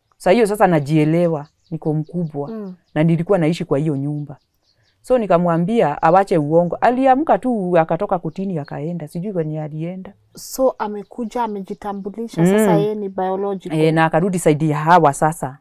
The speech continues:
Speaker 2: Na
Speaker 1: Kate na nani.
Speaker 2: mbeleni alikuwa na mbe-, na alipata Kevin kama
Speaker 1: Eh,
Speaker 2: ameshazaliwa.
Speaker 1: alipata Kevin kama ame-, amezaliwa.
Speaker 2: Ha.
Speaker 1: Eh, nikamwambia awache uongo.
Speaker 2: So, tena akageuka, akaingia hii side ingine.
Speaker 1: Eh.
Speaker 2: That was fast.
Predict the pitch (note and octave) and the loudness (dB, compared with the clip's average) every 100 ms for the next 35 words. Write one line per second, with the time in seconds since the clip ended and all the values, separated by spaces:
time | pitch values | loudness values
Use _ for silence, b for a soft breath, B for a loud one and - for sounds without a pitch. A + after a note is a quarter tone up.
0 | _ G3 G#3 G#3 G3 D3+ C#3+ G#3+ A3 A#3 | _ 0 2 4 4 2 6 6 6 4
1 | B3+ A#3 G3+ G3 A#3 G#3+ G#3 _ - G#3 | 4 2 0 -2 0 0 -2 _ -8 -4
2 | G#3 G3+ - G#3 G3+ G3+ G#3 A#3 A3+ A3 | -4 -4 -4 -2 -2 -2 -4 -6 -6 -6
3 | - G3+ G3+ F#3+ - G3+ G3 F3+ F3+ D#3 | -2 -2 -4 -6 -4 -2 -4 -4 2 6
4 | D#3+ D#3+ E3+ F#3 F#3+ E3+ F3 E3 D3+ E3 | 8 8 6 4 4 2 0 -2 0 0
5 | C#3+ C#3 C#3+ - C#3 C#3 C#3+ C#3 D#3 D3+ | 0 -4 -10 -10 -8 -6 -8 -8 -8 -10
6 | D3 _ _ _ _ _ _ _ B3 A#3+ | -12 _ _ _ _ _ _ _ -20 -20
7 | F#3 _ _ - D#3 F3+ G#3 G#3+ G#3+ A#3 | -20 _ _ -8 -4 -2 -2 -2 -2 2
8 | G3+ G3 G3 E3+ D#3+ F3+ F3 D#3 - _ | 2 2 0 -2 -2 -2 -6 -10 -16 _
9 | _ _ _ - C4+ C4 - A#3+ B3+ A#3+ | _ _ _ -2 0 0 -2 -2 -2 -4
10 | G#3+ G3+ A#3 A#3+ A#3+ A3+ A3 A3 B3 - | -4 0 0 0 -6 -4 -6 -4 -6 -6
11 | A#3+ - G#3+ G#3 A3 D#3+ D3 D3+ D3 C#3+ | -8 -4 -4 -4 -4 2 6 6 4 0
12 | - G#3+ - E3 D#3+ - G3+ C#4+ - - | -6 -10 -8 -10 -12 -8 -8 -8 -14 -20